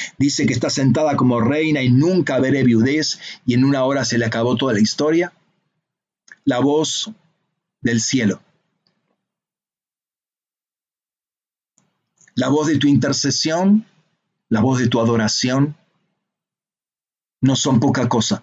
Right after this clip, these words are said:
Es parte de lo que Dios te dijo. Por eso hay que oír para interceder correctamente.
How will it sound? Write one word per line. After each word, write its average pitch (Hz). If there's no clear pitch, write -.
Es -
parte 226
de 127
lo 117
que 120
Dios 123
te 131
dijo. 131
Por 131
eso 135
hay 131
que 131
oír 180
para 113
interceder 127
correctamente. 110